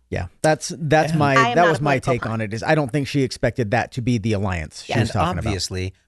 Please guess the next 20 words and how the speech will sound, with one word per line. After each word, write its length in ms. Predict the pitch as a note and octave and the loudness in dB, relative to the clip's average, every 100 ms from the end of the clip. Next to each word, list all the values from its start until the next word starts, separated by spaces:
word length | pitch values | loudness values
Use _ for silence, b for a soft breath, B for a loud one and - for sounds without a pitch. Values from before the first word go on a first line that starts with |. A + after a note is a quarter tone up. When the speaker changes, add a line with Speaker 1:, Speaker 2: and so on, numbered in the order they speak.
| - | -6
Speaker 2:
when 180 | B2 A#2+ | -2 -2
you're 160 | C3+ | -2
the 80 | A#2 | -6
queen 420 | - - C#3+ C#3+ | -4 -2 -2 -2
of 160 | A#2+ F#2 - | -4 -6 -4
air 320 | A2 A#2 B2+ - | -2 -2 -2 -4
and 260 | A#2 G#2 | -6 -6
darkness, 680 | A2+ G#2 - E2 D#2 - - | -4 -4 -6 -8 -8 -8 -8
Speaker 3:
Mm. 460 | B3+ B3+ A#3+ A#3+ A#3+ _ - | -10 -10 -10 -12 -16 _ -8
Speaker 2:
you're 340 | A2+ B2 D3+ B2 | -2 0 0 -2
in 60 | |
a 60 | G#2+ | -4
lot 360 | G2 G#2+ A2+ G#2+ | -2 -2 -2 -6
better 180 | G2+ F#2+ | -6 -6
position 460 | G2 F2 F2+ A2 | -8 -8 -6 -6
than 120 | F#2 | -6
anybody 380 | E2+ G#2 G#2 G#2+ | -4 -4 -4 -4
else 200 | G#2 G2+ | -4 -6
around 320 | G#2 F#2+ E2 D#2 | -4 -4 -4 -6
you. 220 | D2 | -8